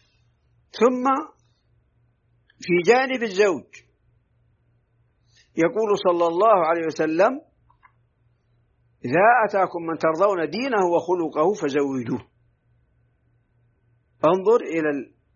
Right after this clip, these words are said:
المواصفات، الدين والخلق،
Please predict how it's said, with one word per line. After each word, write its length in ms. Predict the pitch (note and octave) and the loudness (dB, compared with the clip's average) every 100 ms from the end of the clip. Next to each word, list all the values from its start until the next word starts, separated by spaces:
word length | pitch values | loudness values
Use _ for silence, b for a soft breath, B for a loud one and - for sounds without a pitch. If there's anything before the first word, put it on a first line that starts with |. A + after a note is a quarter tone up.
| _ _ _ _ _ _ - | _ _ _ _ _ _ -4
المواصفات، 840 | D#3+ E3 E3 D#3 F#3 F#3+ B2 - - _ _ _ _ _ _ _ - | 0 2 2 2 4 2 0 -14 -20 _ _ _ _ _ _ _ -2
الدين 480 | D#3+ C#3+ A#3 D4 C#4+ | -2 -2 -4 -4 0
والخلق، 580 | G3+ - F3+ E3+ C3 | 0 0 -2 -2 -2